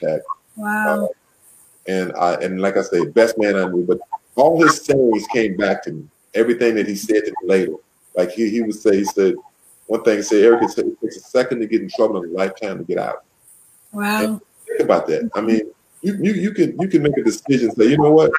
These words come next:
Speaker 1: I'm gonna go, I'm gonna go to a club tonight." Somebody say, "You shouldn't be going to a club," but I'm gonna, I'm gonna go out anyway. I'm gonna, I'm, you know, we're gonna have a few drinks.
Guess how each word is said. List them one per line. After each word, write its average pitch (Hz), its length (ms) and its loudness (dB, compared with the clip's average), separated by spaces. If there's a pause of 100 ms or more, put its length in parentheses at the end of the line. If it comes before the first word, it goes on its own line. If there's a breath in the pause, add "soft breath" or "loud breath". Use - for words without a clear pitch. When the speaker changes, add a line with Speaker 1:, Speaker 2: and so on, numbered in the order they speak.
Speaker 1:
I'm 160 120 0
gonna 139 100 0
go, 123 260 8 (220)
I'm 156 80 -2
gonna 131 120 -4
go 135 100 0
to 120 140 -2
a - 80 -6
club 139 320 2
tonight." 92 320 -4 (100)
Somebody 220 320 0
say, 147 160 0
"You 170 80 -2
shouldn't 104 240 -4
be - 40 -8
going 87 120 -2
to 82 80 -4
a - 20 -20
club," 92 260 -2
but - 80 -10
I'm 170 80 -8
gonna, 143 160 -8
I'm 160 60 -8
gonna 139 140 -10
go - 80 0
out 117 100 0
anyway. 95 280 -4 (340)
I'm 131 100 -2
gonna, 107 180 0
I'm, - 60 -4
you 113 80 -4
know, 131 80 -2
we're 156 220 0
gonna 156 100 2
have 151 160 0
a - 20 -14
few 165 140 -2
drinks. 160 460 2